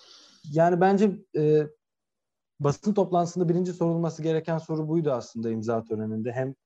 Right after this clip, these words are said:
Stefan Kuntz'a hem de, e, Sayın Hamit Altıntop'a. Çünkü Hamit Altıntop da buna karşıydı.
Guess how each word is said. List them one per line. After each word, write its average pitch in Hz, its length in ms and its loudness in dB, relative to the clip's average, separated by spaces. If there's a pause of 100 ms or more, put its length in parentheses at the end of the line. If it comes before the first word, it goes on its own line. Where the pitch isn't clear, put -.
(120)
Stefan 117 480 -4
Kuntz'a 147 500 -2 (380)
hem 127 240 0
de, 139 280 -2 (760)
e, 113 600 -6
Sayın 120 260 0
Hamit 113 240 0
Altıntop'a. 117 720 -2 (260)
Çünkü 143 460 -2 (760)
Hamit 131 180 -2
Altıntop 139 440 0
da 110 100 2
buna 113 180 0
karşıydı. 107 680 -2